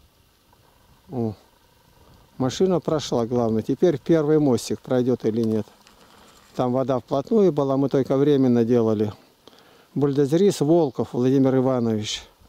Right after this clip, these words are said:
Такого у нас снимка-то не было ещё. Вот она идёт, машина уже идёт к первому мостику.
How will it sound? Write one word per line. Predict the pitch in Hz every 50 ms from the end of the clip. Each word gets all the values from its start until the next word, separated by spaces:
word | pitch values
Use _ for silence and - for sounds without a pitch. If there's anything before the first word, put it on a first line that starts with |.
| - - _ _ _ _ _ _ _ _ _ _
Такого | - 135 - - 156 147 143 143
у | 139
нас | 139 135 120
снимка-то | - - - 147 131 120 - 135 123 - 135
не | 143 175 214 226
было | 185 160 127 123
ещё. | 120 117 - - 123
Вот | 117 117 -
она | 127 127 127 123 123
идёт, | 120 135 165 165 -
машина | 147 135 127 - 156 151 139 127
уже | 123 123 123 143 131 117 - _ _ _ _ _ _ _ _ _ _ _ _ _ _ _ _ - _ -
идёт | 269 135 135 127 143 143 - -
к | -
первому | - - 160 151 143 135 131 127 131 127 127
мостику. | 131 131 131 117 - - 120 - - 110 95